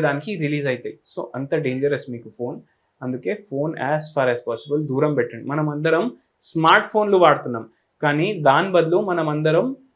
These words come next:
డంబ్ ఫోన్లు వాడడం స్టార్ట్ చేయాలి. ఈ డంబ్ ఫోన్లు అంటే ఏంది? Gen Z ఉన్నారు కదా, ఎవరైతే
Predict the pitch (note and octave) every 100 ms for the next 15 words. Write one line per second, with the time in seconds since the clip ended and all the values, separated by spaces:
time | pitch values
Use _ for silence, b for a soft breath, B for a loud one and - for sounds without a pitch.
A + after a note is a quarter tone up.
0 | - C#3 D3 G3 A3 - G3 G3+ D4 F4+
1 | - D#3 D3+ D3 E3+ G#3 F3 C#3 - B2+
2 | G#2+ G#2 - _ _ D#3+ D#3 D3+ G3+ G#3+
3 | G#3+ G3+ F#3+ F#3 F3 F3 E3+ D#3 D#3 D#3
4 | - _ _ _ _ _ C#3 C3+ D3+ E3
5 | F#3 D#3+ C#3+ A#2+ A2+ A#2 D#3 _ _ -
6 | C3+ D3+ D#3+